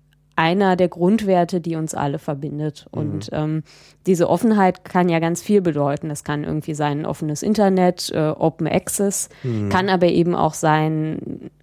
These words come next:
Speaker 1: Grenzenlosigkeit, also offene Grenzen innerhalb der E U, Reisefreiheit, Grenzenlosigkeit nach außen, also unter anderem die Ablehnung dieser Festung Europa ist da drin.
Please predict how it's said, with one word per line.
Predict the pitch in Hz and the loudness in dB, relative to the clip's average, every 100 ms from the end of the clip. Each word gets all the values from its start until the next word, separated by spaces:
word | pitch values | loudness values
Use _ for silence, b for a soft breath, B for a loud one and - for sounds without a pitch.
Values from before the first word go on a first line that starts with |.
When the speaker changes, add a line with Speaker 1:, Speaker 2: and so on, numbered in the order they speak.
| - - | -14 0
Speaker 1:
Grenzenlosigkeit, | 160 165 180 180 151 151 147 - 151 156 | 4 4 4 2 2 0 -4 -4 -4 -2
also | 151 151 | -4 0
offene | 156 - 160 | -2 0 -4
Grenzen | 147 156 160 - 165 | -2 0 0 -2 -2
innerhalb | 196 190 180 165 | 2 4 4 2
der | 165 160 | 0 0
E | 156 | 0
U, | - 214 226 233 B B _ | 0 2 4 2 B B _
Reisefreiheit, | 165 180 190 - 170 156 165 170 160 160 - b b b _ | 2 2 0 -2 0 2 2 2 0 -2 -8 b b b _
Grenzenlosigkeit | 165 170 170 160 160 156 - 160 156 | 2 2 0 -2 -2 -4 -2 -2 0
nach | 160 147 | -4 0
außen, | - 156 196 - 185 175 165 | 4 4 4 2 2 2 0
also | 143 147 | -2 -4
unter | 156 - 151 165 156 | -6 -4 -4 -2 -2
anderem | 156 147 151 | 0 0 -2
die | 147 165 | 0 -2
Ablehnung | 156 165 156 156 151 | 0 0 0 0 -2
dieser | 151 151 143 | -2 -2 -2
Festung | 156 147 175 156 | -2 -4 -6 -4
Europa | 156 147 190 226 190 | -2 2 2 4 2
ist | 175 - 170 | 2 -2 -4
da | |
drin. | 160 165 165 170 | -2 0 2 0